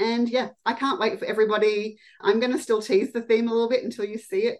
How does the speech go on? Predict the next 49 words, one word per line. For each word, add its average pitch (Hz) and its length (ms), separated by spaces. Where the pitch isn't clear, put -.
'cause 196 140
I 185 100
think - 260
it's - 260
a 196 60
bit 196 160
more 202 140
fun 190 280
when 202 180
you 185 80
get - 180
the 185 60
whole 185 200
big 175 200
reveal. 180 480
But 208 140
already 202 360
I'm 185 200
just 190 160
really 185 400
enjoying 180 800
the 185 80
connotations 196 600
that 247 100
I 240 80
get 240 140
when 226 120
I 220 60
look 226 160
at 220 80
our 214 120
graphics 208 520
and 185 380
our 180 120
theme. 185 380
And 180 160
I 175 60
think 170 260
there'll 170 160
be 165 140
a - 80
lot 170 300
of 170 140
great 165 260
content 160 420
that 156 160
people 160 240
can, 160 260
um, 160 240